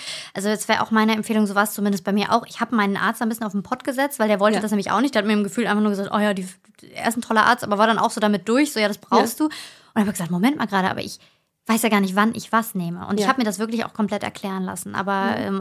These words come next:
Speaker 1: wirklich gesagt, „Wann nehme ich das?“ Und hab mir das echt mitgeschrieben. Also da muss man, glaub ich, auch wirklich einfach selber ein bisschen hinterher sein und sagen,
Speaker 2: Richtig.
Speaker 1: „So, halt, stopp, ich möchte genau wissen, wann nehme ich was ein.“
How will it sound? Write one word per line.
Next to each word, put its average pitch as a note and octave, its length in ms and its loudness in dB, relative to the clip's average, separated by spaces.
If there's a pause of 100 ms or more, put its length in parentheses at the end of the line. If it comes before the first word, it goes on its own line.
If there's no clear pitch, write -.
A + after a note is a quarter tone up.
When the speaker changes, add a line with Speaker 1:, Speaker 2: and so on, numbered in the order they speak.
Speaker 1:
wirklich A#3 160 -4
gesagt, G#3 220 -6
„Wann A3 200 6
nehme A3 180 4
ich G#3 80 -4
das?“ G#3 160 -2
Und G3 100 -2
hab G3+ 80 -4
mir G3 80 -6
das F3+ 160 -8
echt E3 140 -8
mitgeschrieben. F#3 600 -6 (340)
Also G3+ 140 -2
da G#3 120 6
muss A3+ 160 4
man, A#3 100 2
glaub G#3 180 4
ich, A3 80 -2
auch - 140 -6
wirklich - 200 -8
einfach G3 200 -4
selber G#3 260 2
ein G3+ 80 2
bisschen F#3+ 220 -2
hinterher F#3+ 400 -2
sein F#3 200 -4
und F#3 120 -8
sagen, F#3 160 -4
Speaker 2:
Richtig. F#3 260 -4
Speaker 1:
„So, - 60 -8
halt, G3+ 100 -4
stopp, B3 320 -2
ich - 80 -8
möchte G#3 280 0
genau G3 320 0
wissen, F#3+ 560 -4
wann F#3 240 -2
nehme F3+ 180 -4
ich E3+ 140 -12
was F3+ 180 -10
ein.“ F3 280 -12